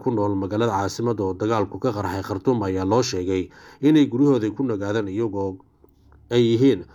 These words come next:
kuwo iyagu dadku inta badan ku gabaabsi uu ku yahay dhinaca saadka cunnada iyo biyaha. Duqeymaha ayaa lala beegsaday kaabayaasha muhiimka sida dhuumaha biyaha, taas oo la micnaha in dadka qaar lagu qasbay inay ka cabaan webiga Niilka.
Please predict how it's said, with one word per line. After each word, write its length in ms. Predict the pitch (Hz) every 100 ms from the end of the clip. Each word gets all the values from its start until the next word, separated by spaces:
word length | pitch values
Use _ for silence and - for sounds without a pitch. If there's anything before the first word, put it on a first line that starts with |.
| - _
kuwo 220 | - 165 151
iyagu 320 | 151 127 123
dadku 300 | 143 143 131
inta 140 | - 95
badan 320 | 104 104 98
ku 140 | 143
gabaabsi 480 | 113 104 120 123 107
uu 80 | 101
ku 140 | 104 123
yahay 400 | 92 92 95 90 - - -
dhinaca 300 | 135 110 101
saadka 400 | - 117 - 104
cunnada 380 | 92 104 110 98
iyo 140 | 92 90
biyaha. 400 | 113 113 87 - _ _ - -
Duqeymaha 460 | - 95 92 107 101
ayaa 80 | 98 92
lala 180 | 101
beegsaday 480 | 101 101 - 113 104
kaabayaasha 560 | 98 92 98 110 110 107
muhiimka 480 | 98 117 104 101 -
sida 320 | 127 104 82 - - - -
dhuumaha 400 | 120 139 147 127 101
biyaha, 400 | 120 110 85 85
taas 300 | 104 - 120
oo 140 | 110
la 80 | 120
micnaha 480 | 120 92 107 110 98
in 80 | 95
dadka 240 | 120 - -
qaar 240 | 113 101
lagu 240 | 98 123 123
qasbay 320 | 98 - 95 110
inay 240 | 110 92
ka 160 | - 117 113
cabaan 320 | 120 87 80 -
webiga 320 | 113 123 113 98
Niilka. 480 | 95 - 104 87